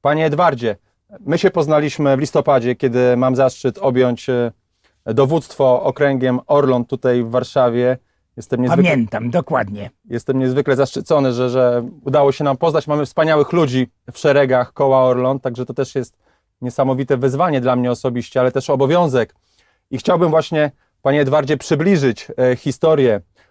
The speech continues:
Speaker 1: Orląt. Pan jest, e, członkiem tego koła od którego roku już?
Speaker 2: No, od początku, jak powstała, e,
Speaker 1: Od samego
Speaker 2: światowy,
Speaker 1: początku.
Speaker 2: tak, od samego początku.
Speaker 1: No to niesamowite, jest pan żywym świadkiem historii.
Speaker 2: Tak.
Speaker 1: Ale zanim powiemy o Orlętach, chciałem zapytać,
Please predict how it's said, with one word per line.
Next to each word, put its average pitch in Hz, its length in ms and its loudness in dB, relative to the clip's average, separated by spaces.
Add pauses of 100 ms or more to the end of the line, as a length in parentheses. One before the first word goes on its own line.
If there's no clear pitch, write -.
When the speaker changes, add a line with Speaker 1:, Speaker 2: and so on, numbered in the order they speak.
(160)
Speaker 1:
Orląt. 131 580 0 (340)
Pan 131 180 2
jest, 135 280 0
e, 131 200 2
członkiem 143 600 0 (320)
tego 131 300 0
koła 143 360 2
od 139 120 -2
którego 156 340 0
roku 117 240 -2
już? 123 280 -6 (800)
Speaker 2:
No, 202 300 -4
od 190 180 -2
początku, 175 580 -4
jak 151 240 -2
powstała, 131 720 -4 (680)
e, 113 60 -2
Speaker 1:
Od - 80 -4
samego 160 280 2
Speaker 2:
światowy, 185 320 2
Speaker 1:
początku. 123 280 0
Speaker 2:
tak, 117 240 -6
od 156 240 -6
samego 143 420 -4
początku. - 680 -12
Speaker 1:
No 104 60 -12
to 139 100 0
niesamowite, 156 540 0
jest 120 120 -2
pan 139 160 2
żywym 151 320 0
świadkiem 151 480 -2
historii. 135 500 0 (180)
Speaker 2:
Tak. - 100 -4
Speaker 1:
Ale 139 160 4
zanim 151 320 2
powiemy 165 400 2
o - 40 -2
Orlętach, 156 540 2
chciałem 151 280 0
zapytać, 151 520 0